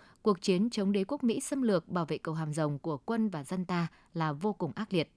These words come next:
Từ tháng tư năm một nghìn chín trăm sáu mươi lăm, giặc Mỹ chuyển hẳn sang đánh ngăn chặn giao thông. Nếu cầu Hàm Rồng bị tắc thì bao nhiêu chiến hàng sẽ không kịp trở vào tiền tuyến. Ban đầu trong chiến lược quân sự,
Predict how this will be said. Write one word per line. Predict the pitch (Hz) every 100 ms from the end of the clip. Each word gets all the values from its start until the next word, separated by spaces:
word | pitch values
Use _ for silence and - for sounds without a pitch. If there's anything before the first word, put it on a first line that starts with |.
| _ _ _ _ _
Từ | 214
tháng | 196 196
tư | 262 262
năm | 233
một |
nghìn | 202 156
chín | 180 202
trăm | 220 196
sáu | 190
mươi | 180
lăm, | 196 190 175 - _ _ _
giặc | 170 196
Mỹ | 190 190 269 302
chuyển | 240 185
hẳn | 151 175 143
sang | - 196 185 175
đánh | 160 180 247
ngăn | 254
chặn | 233 226 -
giao | 190
thông. | 185 175 - _ _ _ _ -
Nếu | 175 202
cầu | 240
Hàm | 180 156
Rồng | 151 143
bị | 151
tắc | 233 277 - - -
thì | 180
bao | 185
nhiêu | 190 190
chiến | 185 175
hàng | 220 175
sẽ | 151 -
không | 233 285 269
kịp | 196 -
trở | 185
vào | 147
tiền | 139 165
tuyến. | 151 165 220 - _ _ _ _ _
Ban | 190 208
đầu | 190 156 151
trong | - 196
chiến | 190 196
lược | 226
quân | - 180
sự, | - 170